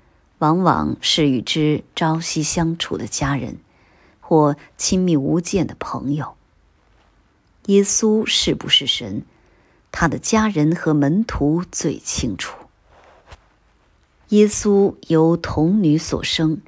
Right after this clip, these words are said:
他的肉身母亲是玛利亚。当天使告诉玛利亚，她将从圣灵怀孕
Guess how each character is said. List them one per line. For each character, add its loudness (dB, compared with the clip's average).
他 2
的 2
肉 2
身 2
母 2
亲 2
是 -2
玛 0
利 -4
亚。 -10
当 4
天 0
使 0
告 -2
诉 -2
玛 2
利 -2
亚， -4
她 0
将 0
从 0
圣 0
灵 2
怀 0
孕 0